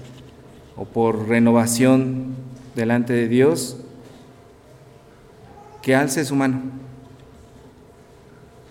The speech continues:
porque en este día las puertas de los cielos se han abierto para recibirles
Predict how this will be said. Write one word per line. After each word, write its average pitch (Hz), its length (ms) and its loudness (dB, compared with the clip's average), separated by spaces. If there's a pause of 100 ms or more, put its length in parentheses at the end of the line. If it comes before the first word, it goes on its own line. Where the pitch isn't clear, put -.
(100)
porque 123 360 0
en 123 120 4
este 131 320 2
día 139 540 2 (2250)
las 120 140 -4
puertas 135 360 0
de 127 100 2
los 120 140 -2
cielos 131 280 0
se 131 80 -2
han 123 100 0
abierto 123 380 0
para 117 240 0
recibirles 127 960 0